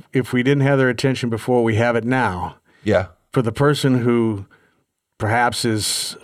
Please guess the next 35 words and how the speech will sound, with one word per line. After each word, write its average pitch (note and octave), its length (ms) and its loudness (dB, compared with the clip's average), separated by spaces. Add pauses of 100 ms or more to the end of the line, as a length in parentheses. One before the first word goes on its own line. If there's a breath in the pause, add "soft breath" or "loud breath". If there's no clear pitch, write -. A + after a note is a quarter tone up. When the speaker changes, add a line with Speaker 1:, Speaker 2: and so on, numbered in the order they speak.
Speaker 1:
a A#2 120 -4
fallen B2+ 340 0
away A#2+ 240 2
Christian, A#2+ 640 0
or A2+ 340 0
the G2+ 100 -6
person A2+ 480 0
who G#2 440 -2
is F#2+ 260 -8
an F2 80 -12
agnostic A2+ 880 -2
or D2+ 220 -10 (380)
thinking B2+ 360 -2
about A2+ 240 0
Christianity, G2 800 -6 (680 loud breath)
they C#3+ 200 2
read C3+ 320 2
this, B2+ 320 2
finally, B2+ 500 0 (140)
all G3 240 4
of A2 140 -2
you, E2 340 -16
all A3 240 2
of G#2+ 100 -4
you D#2 300 -20
have C#3+ 200 0
unity C#3+ 360 4
of A#2+ 80 0
mind. A#2+ 300 0
Speaker 2:
Yeah. F2 100 4
Speaker 1:
Not F#3+ 180 2
some F3 240 2
of B2 140 0
you, A2+ 260 0
Speaker 2:
Yeah. E2 160 -2